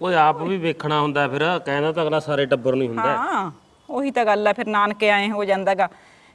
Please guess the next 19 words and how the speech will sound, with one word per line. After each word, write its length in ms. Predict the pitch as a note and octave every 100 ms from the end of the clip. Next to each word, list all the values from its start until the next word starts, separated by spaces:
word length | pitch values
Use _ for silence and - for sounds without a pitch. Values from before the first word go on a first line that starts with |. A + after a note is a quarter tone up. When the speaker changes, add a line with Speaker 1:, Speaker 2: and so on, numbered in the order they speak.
| _
Speaker 2:
ਵੀ 100 | G4+
ਚੱਲ 240 | B3+ G#3+ F#3+
ਸਾਡੇ 440 | A#3 G3+ G3+ F#3+
ਧੀ 220 | F#3 C#4
ਜਮਾਈ 380 | A3 G#3+ G3+ G3+
ਹੈ 180 | G3 G3+
ਨਹੀਂ, 140 | C4+
ਗਾਹਾਂ 260 | A3+ G3 G3
ਦੋਤੇ 300 | G3 G3 C4+
ਦੋਤੀਆਂ 380 | A3 A3+ C4+ B3
ਨੂੰ 80 |
ਸਾਰਿਆਂ 300 | A#3 G3 F#3+
ਨੂੰ 120 | F#3+ F#3
ਸੱਦ 260 | F#3+ E3
ਲਈਏ। 380 | F3+ F3 G#4+ - - _ _ _ _ _ - - _ -
Speaker 1:
ਚਲੋ 240 | C3 A#2+ G#2+ -
ਵਧੀਆ 340 | B2 A#2 C3+ C#3
ਕੀਤਾ 360 | A#2+ A#2 A#2+
ਬਾਗੇ। 380 | G#2 G#2 F#2+ A2